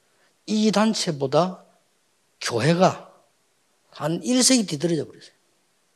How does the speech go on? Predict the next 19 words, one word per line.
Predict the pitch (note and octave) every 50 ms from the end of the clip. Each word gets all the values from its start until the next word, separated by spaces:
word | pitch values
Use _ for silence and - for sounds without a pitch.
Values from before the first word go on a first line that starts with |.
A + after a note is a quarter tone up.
| _ _ -
지금요. | - - A2+ G2 - - - _ _ _ _ _ _ _ _ _ _ _ - - -
교회가 | - C#3 C#3 D3+ F3 G#3+ B3
일 | A3+ A#3 A#3+
세기 | G3+ A3+ B3+ A#3
뒤떨어지니까 | F3+ E3+ D#3 E3+ G#3 A3+ G3 F#3+ F3+ D3+ - - F#3+ F#3 C3+ - - - - _ _ _ _ _ _ _ -
교인은 | - C3 C#3+ E3+ G3 G#3+ A3+ G3
이 | D3 C#3+ C#3+
세기 | C3+ F#3 A3+ A3 A3+
뒤떨어지는 | G3+ F3+ C3 C3 A#2+ A2+ F#2 E2 D#2+
거예요. | D#2+ D2+ - - _ _ _ _ _ _ _ _ _ _ _ _ _ _ _ _ _ _ _ _ _ _ _
그래서 | - - B3 B3 G#3+ F3+ F3+
우리 | E3 D#3
본질 | - - F#3+ A#3 B3 A#3+ A#3 C4 G#3+
회복, | G3+ A3+ G3 F3+ C#3+
시대 | - - C#4 A#3+ B3 G#3
회복 | F3+ G3 G3+ E3+ A#2+ - - - - _ _ _ -
꼭 | - - E3+ C#4+ A3 A#3+
해야 | B3+ A#3+ G3
됩니다. | - C3 G#2 G2 G2 - A2 -